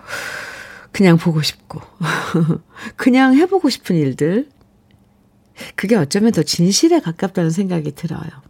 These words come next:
그냥, 그냥. <laughs>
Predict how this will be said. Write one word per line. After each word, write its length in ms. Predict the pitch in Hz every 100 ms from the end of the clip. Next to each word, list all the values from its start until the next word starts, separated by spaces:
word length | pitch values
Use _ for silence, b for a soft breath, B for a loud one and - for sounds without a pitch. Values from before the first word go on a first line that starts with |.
| _ _ -
그냥, 420 | - 143 139 127 _ _ _ b -
그냥. 680 | 175 190 160 151 160 156 - b b
<laughs> 520 | - 180 156 - 147